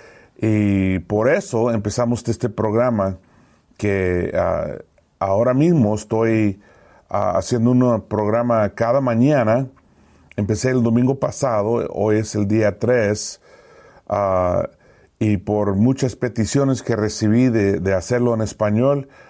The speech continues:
ahora estoy as-, empezando con el español. Ah, eh, primero fue domingo y ahí vamos a empezar nosotros.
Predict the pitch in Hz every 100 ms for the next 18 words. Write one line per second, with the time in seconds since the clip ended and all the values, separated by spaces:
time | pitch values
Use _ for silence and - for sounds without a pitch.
0 | - 104 110 110 - 110 104 - 95 101
1 | 92 95 123 127 123 107 101 95 92 -
2 | 95 101 107 98 - _ - - - -
3 | - - 92 92 87 - 92 95 92 107
4 | 113 139 147 - 127 117 110 120 156 185
5 | 185 185 117 110 107 110 123 123 120 123
6 | 101 101 123 113 101 - 139 131 120 120
7 | -